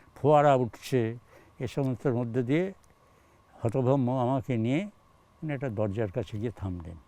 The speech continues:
থেমে একটা বেল টিপলেন। কিছুক্ষণ পরে ওদিক থেকে এক কাঁক করে একটা আওয়াজ হলো, আর দরজাটা গড় গড় গড় করে খুলে গেল।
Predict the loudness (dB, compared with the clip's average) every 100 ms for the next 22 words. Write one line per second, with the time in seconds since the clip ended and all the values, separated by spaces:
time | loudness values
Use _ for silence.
0 | _ _ _ _ _ _ _ _ _ _
1 | -8 -6 -8 -4 0 0 0 -6 -10 -16
2 | -18 _ _ _ _ _ _ _ _ _
3 | _ _ _ _ -6 -4 -2 -2 -2 0
4 | 0 0 -2 -4 -4 -4 -2 -2 -4 -8
5 | -8 -6 -2 0 2 2 -2 -4 -4 -2
6 | -2 -4 -2 -4 -2 -2 -2 -4 -6 -8
7 | -10 -10 -12 -12 -14 -18